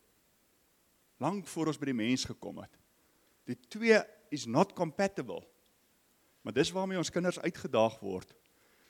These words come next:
Ek wens ek kan die statistiek kyk wat ek, uh, onthou wat ek in die week gelees het.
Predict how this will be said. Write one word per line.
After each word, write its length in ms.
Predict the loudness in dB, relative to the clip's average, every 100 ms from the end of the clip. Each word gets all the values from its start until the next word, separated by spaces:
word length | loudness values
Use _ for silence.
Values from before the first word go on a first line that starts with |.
| _ _
Ek 120 | 2
wens 220 | 4 4
ek 80 | 2
kan 140 | 4 4
die 80 |
statistiek 680 | 4 2 2 0 0 0 -2 2
kyk 220 | 2 2
wat 160 | -6 -6
ek, 160 | 0
uh, 80 | 4
onthou 320 | 4 6 6
wat 160 | 4 0
ek 140 | -2
in 80 | -4
die 80 | 0
week 240 | 2 2
gelees 460 | 0 0 4 4 4
het. 260 | 0 -2